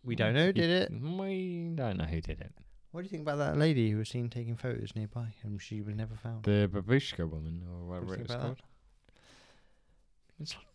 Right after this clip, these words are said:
Speaker 1: Time traveller?
Speaker 2: it's, no.
Speaker 1: What if I said to you, if time travel exists,
Speaker 2: No.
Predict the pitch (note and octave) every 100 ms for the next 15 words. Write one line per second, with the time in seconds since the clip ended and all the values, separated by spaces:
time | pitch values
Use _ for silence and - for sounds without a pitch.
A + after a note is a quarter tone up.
0 | - - C3 D3+ D3 E3 D3+ D3+ - _
1 | _ - A#2+ F#2+ F2+ G2 G2 - C3 B2
2 | G#2 G2 - - - G3+ D4+ - A3 A#3
3 | A#3+ G#3 G#3+ - G3 F#3+ D#3 D3 - F#3+
4 | G3 F3+ F3+ E3 E3+ D#3+ D3 F3 G#3 -
5 | - - C#3+ D3 F#2